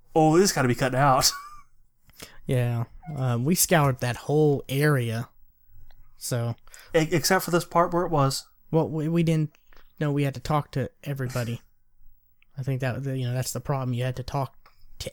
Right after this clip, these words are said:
Speaker 2: everybody you saw.
Speaker 1: Yeah, and, well, and, but only you could talk, you could talk to them. While editing, I noticed stuff I couldn't see, like exclamation points over people's heads.
Speaker 2: Yeah.
Speaker 1: I never saw that.
Speaker 2: I, I mentioned that in my review, I believe.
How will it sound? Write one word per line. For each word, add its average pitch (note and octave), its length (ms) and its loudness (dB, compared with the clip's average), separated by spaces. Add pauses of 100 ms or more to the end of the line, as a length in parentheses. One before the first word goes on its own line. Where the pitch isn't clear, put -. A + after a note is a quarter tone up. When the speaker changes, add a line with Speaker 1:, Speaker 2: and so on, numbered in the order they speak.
Speaker 2:
everybody C#3+ 480 0
you B2+ 120 -2
saw. B2 380 0 (480)
Speaker 1:
Yeah, C#3 400 2
and, G3 160 -2
well, G3+ 160 4
and, G3 240 6
but F3+ 160 4
only F#3+ 240 6
you E3 360 4
could - 180 0
talk, - 340 -4
you G3+ 160 4
could - 140 0
talk - 240 2
to D3 80 -2
them. A2 200 -6 (680)
While F#3+ 300 4
editing, F3 480 4
I D#3+ 200 4
noticed F3+ 360 4
stuff F3 260 4
I D#3+ 140 4
couldn't F3 260 -2
see, E3+ 380 -4 (360)
like D3 220 2
exclamation F#3 400 2
points D#3+ 180 4
over D3 200 2
people's D#3+ 260 0
heads. D#3+ 380 0 (580)
Speaker 2:
Yeah. C3 300 -2
Speaker 1:
I D#3+ 80 4
never D#3+ 180 4
saw D3 220 4
that. A#2+ 180 -2 (160)
Speaker 2:
I, E3+ 320 4
I E3 160 2
mentioned D3+ 400 2
that C3+ 160 0
in C3+ 80 0
my C3+ 120 0
review, C3 560 0 (340)
I C3+ 80 -4
believe. C3 500 -2